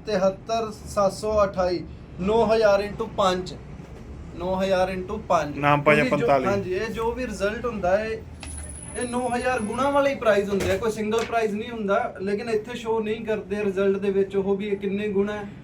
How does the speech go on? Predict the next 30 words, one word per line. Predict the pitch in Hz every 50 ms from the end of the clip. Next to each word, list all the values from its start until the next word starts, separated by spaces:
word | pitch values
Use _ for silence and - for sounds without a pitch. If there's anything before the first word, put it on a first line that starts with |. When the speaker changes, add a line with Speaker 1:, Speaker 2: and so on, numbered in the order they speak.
| - -
Speaker 1:
ਉਹ | 190
ਆਪਾਂ | 208 202 208 240 247 240
ਦੱਸਦੇ | 202 214 196 - - 170 190 208
ਹਾਂ। | 214 247 247 - - - - - -
ਨੱਬੇ | 185 190 185 185 208 226 226
ਹਜ਼ਾਰ | 233 226 233 233 233 208
ਰਾਤ | 214 202 208 208
ਦੱਸਿਆ | 196 190 202 196 - 196 208 214
ਸੀ, | 208 - 220
ਨੌ | 208 208 208 214 214 208 208
ਹਜ਼ਾਰ | 208 208 208 202
ਗੁਣਾ | 196 190 214 214 208
ਦਸ, | 190 151 143 147 151 - - - 220 220 - - - - - - - - - - 214
ਇਹ | 233
ਨੌ | 226 226 226 226 208
ਹਜ਼ਾਰ | 196 214 220 220 220 202
ਗੁਣਾ | 190 202 214 220
ਪੰਜ | 214 - 208 196 185 175 165 151
ਹੈ। | 196 -
ਪੰਤਾਲੀ | - 185 180 180 185 190 190 196 190
ਹਜ਼ਾਰ | 185 185 175 160 156 151
ਰੁਪਏ | 147 - 175
ਦਾ | 170 170
ਪ੍ਰਾਈਜ਼ | 165 - 170 165 160 170 180 190
ਹੈ | 202 196
ਜੀ। | 202 220 202 - - - - - - - -
ਤਿਹੱਤਰ | 226 196 208 220 214 - 233 240 226
ਸੱਤ | 208 226 214 202 196
ਸੌ | - 208 208 196
ਅਠਾਈ, | 190 190 185 180 196 202 226 220